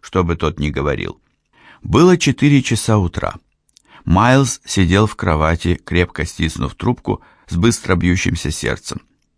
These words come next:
«Скажи только, где ты?» — сказал он. «Никуда не уезжай». «Майлз, Майлз», — сказал Хейден,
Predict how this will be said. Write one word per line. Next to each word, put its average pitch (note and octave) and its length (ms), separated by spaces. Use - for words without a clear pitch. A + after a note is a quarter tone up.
«Скажи A2 500
только, G2 440
где F#2 360
ты?» — - 260
сказал A1 480
он. - 160
«Никуда F#2 540
не B2 120
уезжай». G#2+ 760
«Майлз, E2+ 840
Майлз», — C#2+ 840
сказал D2+ 460
Хейден, - 440